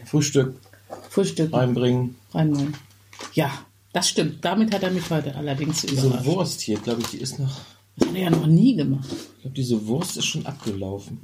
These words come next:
Speaker 2: Sollen wir uns jetzt über abgelaufene Würste
Speaker 1: Oh, nee,
Speaker 2: unterhalten?
Speaker 1: bis zwanzigsten siebten noch haltbar. Hast du gehört, bei Lidl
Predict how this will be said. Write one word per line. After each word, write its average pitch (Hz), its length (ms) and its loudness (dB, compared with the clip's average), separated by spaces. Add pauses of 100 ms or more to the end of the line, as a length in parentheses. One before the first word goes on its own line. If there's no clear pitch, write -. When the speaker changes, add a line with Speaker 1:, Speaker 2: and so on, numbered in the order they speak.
(100)
Speaker 2:
Sollen 165 240 0
wir 202 60 -4
uns 202 120 -2
jetzt 180 200 0
über 165 160 0
abgelaufene 165 640 -2
Würste 165 240 0
Speaker 1:
Oh, 151 100 4
nee, 143 160 4
Speaker 2:
unterhalten? 202 320 2
Speaker 1:
bis 226 80 2
zwanzigsten 139 500 -2
siebten 127 340 -4
noch 110 180 -6
haltbar. 113 360 -10 (1600)
Hast 160 180 -2
du 202 80 2
gehört, 175 440 2
bei 131 100 4
Lidl 156 420 0